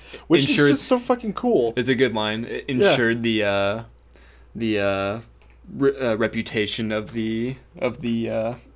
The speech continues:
Speaker 1: Like, the company or whatever
Speaker 2: Yeah,
Speaker 1: the
Speaker 2: like
Speaker 1: fuck.
Speaker 2: the, the reputation of the company, so to speak.
Speaker 1: Yeah. That, uh, when, when you do owe them money, they aim to collect, and they,
Speaker 2: Yeah.
Speaker 1: they will.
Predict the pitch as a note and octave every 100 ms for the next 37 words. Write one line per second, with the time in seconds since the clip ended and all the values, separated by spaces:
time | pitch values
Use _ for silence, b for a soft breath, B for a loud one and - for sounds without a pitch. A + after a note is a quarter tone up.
0 | - C3+ C3 C3 A#2+ C3 B2 B2 A#2 A#2
1 | A#2+ C#3 A2 A#2 A#2+ A#2+ A#2+ - - B2+
2 | A2+ G#2 - G2 A2 G#2 G2+ G2+ A2+ A2
3 | A2 A#2 A2+ - B2 C3+ - - C3+ B2+
4 | A#2 A2 - b b b - B2+ B2 A#2
5 | A2+ A2+ A2+ B2+ B2 A#2+ C3 B2+ A#2+ A#2
6 | A2 A#2 A#2 A2+ A2+ A2 A2 A2+ A#2 D3
7 | A#2+ A#2+ A#2 A#2 B2 B2+ A2+ A2 - A2
8 | A2 G#2+ A#2 A2+ A2+ A2+ B2+ C3+ F#3 E3
9 | G2+